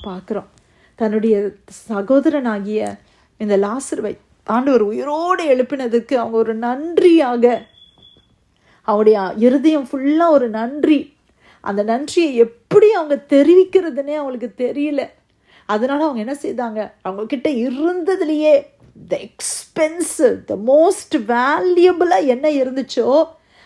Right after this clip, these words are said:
அதை எடுத்துட்டு வந்து ஆண்டவருடைய பாதத்துல ஒ-, ஒட்டுட்டு அவங்க சொல்றாங்க, "ஆண்டவரே, இதெல்லாம் உங்க ஃபீட்டுக்கு தான் ஆண்டவரே, இதெல்லாம் உங்க பாதத்துக்கு தான் ஆண்டவரே" அப்படின்னு அவங்க அந்த இடத்துல ஆண்டவரை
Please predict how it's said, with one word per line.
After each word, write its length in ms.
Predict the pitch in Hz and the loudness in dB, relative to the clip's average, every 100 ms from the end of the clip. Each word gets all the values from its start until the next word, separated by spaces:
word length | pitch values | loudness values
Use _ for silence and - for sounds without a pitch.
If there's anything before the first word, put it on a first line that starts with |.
| _ | _
அதை 320 | 202 190 190 | -6 -2 0
எடுத்துட்டு 420 | 247 269 269 226 | 0 0 -6 -4
வந்து 320 | 214 233 277 | -4 0 2
ஆண்டவருடைய 600 | 180 208 240 247 208 190 190 | 2 0 0 0 0 -2 -4
பாதத்துல 400 | 202 240 240 220 | -10 -6 -4 -4
ஒ-, 340 | 196 196 - | -2 -4 -6
ஒட்டுட்டு 340 | 220 240 226 233 | -12 -10 -4 -2
அவங்க 220 | 180 175 185 | -2 -6 -10
சொல்றாங்க, 320 | 226 240 233 | -8 -6 -8
"ஆண்டவரே, 460 | 202 208 240 262 247 - _ _ | -10 -2 0 0 -2 -8 _ _
இதெல்லாம் 440 | - 196 240 285 320 | -6 0 2 4 4
உங்க 160 | 269 - - | 2 -2 4
ஃபீட்டுக்கு 380 | 320 359 381 330 | 4 6 2 2
தான் 220 | 339 320 | 0 0
ஆண்டவரே, 340 | 285 269 220 | 0 0 -2
இதெல்லாம் 340 | 208 254 320 320 | -6 -2 -2 -2
உங்க 220 | 262 269 | -2 -2
பாதத்துக்கு 480 | 294 349 349 330 311 | 0 0 -2 -2 -2
தான் 260 | 339 330 | -2 0
ஆண்டவரே" 440 | 269 254 254 247 240 _ _ _ _ _ 196 | 2 4 2 2 -6 _ _ _ _ _ -14
அப்படின்னு 340 | 175 202 214 | -8 -8 -6
அவங்க 440 | 196 175 170 - - _ _ _ _ _ | -8 -10 -12 -14 -18 _ _ _ _ _
அந்த 180 | 190 170 | -10 -6
இடத்துல 300 | 175 185 190 | -4 -4 -4
ஆண்டவரை 580 | 202 175 180 202 202 | -4 -4 -6 -6 -4